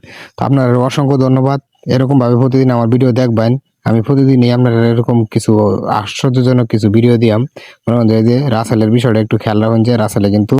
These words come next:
এ ডাকনা যেটা, ডেক্সির ডাকনা যেটা, ডাকনার মধ্যে বয়ে পড়ছে, ঠিক আছে? তো যাই হোক, এটা আসলে মজার একটা বিষয় আজকের এই ভিডিওর মধ্যে।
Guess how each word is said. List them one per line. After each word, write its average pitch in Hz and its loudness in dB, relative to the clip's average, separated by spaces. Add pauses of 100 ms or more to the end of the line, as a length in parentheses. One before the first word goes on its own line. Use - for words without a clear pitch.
(280)
এ - -2
ডাকনা 104 -2
যেটা, 110 2
ডেক্সির 117 -2
ডাকনা 104 -2
যেটা, 120 2
ডাকনার 101 -2
মধ্যে 98 0
বয়ে 104 2
পড়ছে, 95 -8
ঠিক 117 0
আছে? 135 0 (420)
তো - -6
যাই 120 0
হোক, 135 0
এটা 123 0
আসলে 127 -2
মজার 127 2
একটা 120 -2
বিষয় 120 0
আজকের 104 -4
এই 110 2
ভিডিওর 113 0
মধ্যে। 104 0